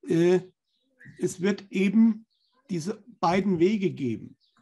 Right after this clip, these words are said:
Also der tiefe Staat wird es nicht mehr verhindern. Und interessanterweise, wenn man die äl-, die jüngeren Papiere von denen so liest, kann's gut sein,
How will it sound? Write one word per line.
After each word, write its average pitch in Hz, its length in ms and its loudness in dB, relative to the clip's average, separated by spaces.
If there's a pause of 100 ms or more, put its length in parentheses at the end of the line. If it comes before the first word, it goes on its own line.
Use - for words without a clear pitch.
(260)
Also 175 240 0
der 175 120 -2
tiefe 190 320 -6
Staat 170 440 -4
wird 180 160 -2
es 135 160 -6
nicht 214 180 -4
mehr 190 140 0
verhindern. 208 560 2
Und 196 100 -4
interessanterweise, 190 1300 -4
wenn 185 120 -2
man 185 220 0
die 180 180 -6
äl-, 196 220 -2 (160)
die 147 260 -4
jüngeren 214 640 4
Papiere 196 520 -2
von 180 260 -4
denen 175 260 2
so 160 140 -2
liest, 165 480 -4 (1700)
kann's 208 360 -2
gut - 240 -6
sein, 233 520 0